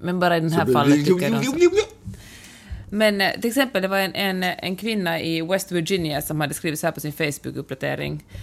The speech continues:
Speaker 1: Eh, "It will be so refreshing to have a classy, beautiful, dignified first lady back in the White House. I'm tired of seeing, eh, ape in heels." Och så hade borgmästaren från, eh, från samma stad skrev så här:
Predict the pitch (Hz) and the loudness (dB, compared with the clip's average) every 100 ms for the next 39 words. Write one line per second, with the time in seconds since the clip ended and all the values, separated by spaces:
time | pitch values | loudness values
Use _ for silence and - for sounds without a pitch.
0 | - - - 165 - 190 202 220 214 247 | -14 -16 -6 -4 -2 0 0 0 2 4
1 | 202 - 226 208 190 160 165 156 165 - | 2 2 0 2 0 0 -2 -4 -4 0
2 | 208 - 180 165 165 156 156 151 151 165 | 0 2 -2 0 -2 -2 -2 -2 -2 -2
3 | 151 - 143 - 175 165 - 147 147 151 | -4 0 -2 0 -4 -2 -2 -2 -2 -2
4 | 151 - 156 147 156 156 151 151 - - | -4 -2 -2 -2 -2 -2 -2 -4 -4 -6
5 | - 170 - 185 175 151 - 160 147 143 | -6 -6 -2 0 0 -2 -4 -4 -4 -6
6 | - - 156 - - 165 - - 143 139 | -8 -10 -6 -4 0 0 -2 -6 -6 -4
7 | 143 117 - - - _ _ - - _ | -4 -4 -6 -8 -10 _ _ -20 -20 _
8 | _ _ _ _ 165 165 165 156 143 143 | _ _ _ _ -8 -2 0 0 0 0
9 | 143 - 156 151 143 139 - 135 139 139 | -2 -4 -2 -2 -2 -6 -6 -6 -6 -8
10 | 147 - - - 131 143 73 71 71 - | -12 -16 -12 -8 -6 -4 -4 -6 -8 -10
11 | - - - - - 151 147 131 139 147 | -18 -18 -12 -8 -6 -6 -6 -6 -2 0
12 | 117 - - 131 139 143 127 - - | -2 -4 -8 -8 -8 -6 -6 -8 -12